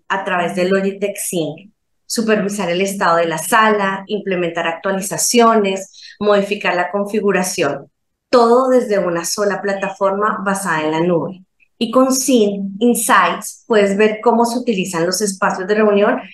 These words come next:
a lo largo del tiempo. Rally Bar Horror se puede implementar como un dispositivo con una P C o en escenario Bring Your Own Device, que es cuando tú lo conectas vía us-, vía U S B.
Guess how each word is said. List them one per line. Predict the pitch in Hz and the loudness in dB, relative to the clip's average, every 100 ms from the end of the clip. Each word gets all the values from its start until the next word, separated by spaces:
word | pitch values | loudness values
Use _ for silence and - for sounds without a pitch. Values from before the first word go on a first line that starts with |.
| - | -8
a | 190 | -2
lo | 196 170 | 0 0
largo | 160 151 156 | 0 0 0
del | 160 165 | -2 0
tiempo. | 165 - - _ _ _ _ _ _ _ _ _ _ | -2 -4 -10 _ _ _ _ _ _ _ _ _ _
Rally | 196 208 226 | 0 2 2
Bar | 233 233 240 | 2 0 2
Horror | 240 240 254 254 | 4 4 0 -6
se | - 226 | -8 -8
puede | - 185 | -4 -4
implementar | 180 214 208 214 208 160 - | -4 -4 -2 -2 -4 -8 -6
como | 196 196 | -6 -4
un | 190 | -4
dispositivo | 190 - 214 214 208 190 147 - _ _ _ _ _ | -8 -8 -6 -6 -6 -8 -8 -12 _ _ _ _ _
con | - 202 196 | -2 -2 0
una | 202 196 | 0 0
P | 196 220 | -2 -4
C | - 233 277 - _ | 0 0 0 -6 _
o | 214 214 | 2 4
en | 214 247 277 - _ - | 4 2 -2 -10 _ -6
escenario | 214 214 175 170 165 165 190 - _ _ - 190 - | -4 -2 0 2 2 0 -6 -10 _ _ -20 -20 -8
Bring | 190 240 262 | -2 0 2
Your | 240 | 2
Own | 208 170 | 2 0
Device, | 165 180 180 160 - - | -4 0 0 0 -4 -8
que | 190 | -6
es | 190 | -4
cuando | 196 196 202 | -2 -2 -2
tú | 196 | -2
lo | 185 | -2
conectas | - 202 196 214 220 | -2 0 0 -2 -6
vía | 196 175 156 | -2 -2 -4
us-, | 156 - 190 | -6 -10 -12
vía | 180 196 180 | -6 -2 0
U | 180 185 | 0 -2
S | 180 190 | 0 0
B. | 165 - | 0 -2